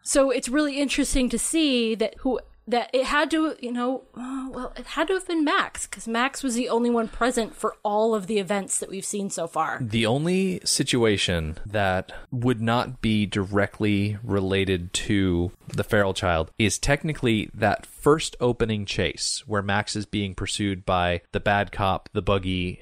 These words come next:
Speaker 2: raiders, and Wes
Speaker 1: Yeah.
Speaker 2: and the Golden Boy. That part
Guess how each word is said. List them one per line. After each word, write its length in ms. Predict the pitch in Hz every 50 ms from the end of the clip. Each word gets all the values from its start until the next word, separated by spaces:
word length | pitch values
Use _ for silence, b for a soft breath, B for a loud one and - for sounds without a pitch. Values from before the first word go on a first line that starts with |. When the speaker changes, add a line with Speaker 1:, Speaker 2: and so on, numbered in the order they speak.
| - -
Speaker 2:
raiders, 580 | - 101 98 92 90 87 90 90 87 - - - -
and 440 | 104 92 90 85 82 82 85 85 -
Wes 80 | -
Speaker 1:
Yeah. 340 | 226 - - 214 196 - 185
Speaker 2:
and 100 | 90 87
the 40 | 85
Golden 300 | 90 95 95 92 87 85
Boy. 260 | 85 82 80 69 - -
That 340 | 101 120 123 147 - - _
part 440 | - - 127 123 113 110 - -